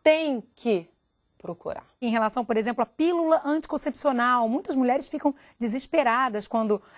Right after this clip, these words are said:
Speaker 2: é, ouvem a relação aí possível entre o câncer de mama e a pílula anticoncepcional. É verdade?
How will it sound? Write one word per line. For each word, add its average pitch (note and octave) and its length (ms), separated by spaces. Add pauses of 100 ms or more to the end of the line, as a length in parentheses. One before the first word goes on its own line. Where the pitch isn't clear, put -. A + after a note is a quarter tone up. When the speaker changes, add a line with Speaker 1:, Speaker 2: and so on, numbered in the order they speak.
Speaker 2:
é, G3 320
ouvem A3 280
a G3+ 60
relação A3 720
aí G#3 320 (160)
possível A#3 500
entre A3 220
o - 20
câncer G#3+ 300
de G3 100
mama A#3 460
e A#3 180
a A3 60
pílula F#3+ 300
anticoncepcional. F#3 680 (240)
É G#3+ 80
verdade? G3+ 540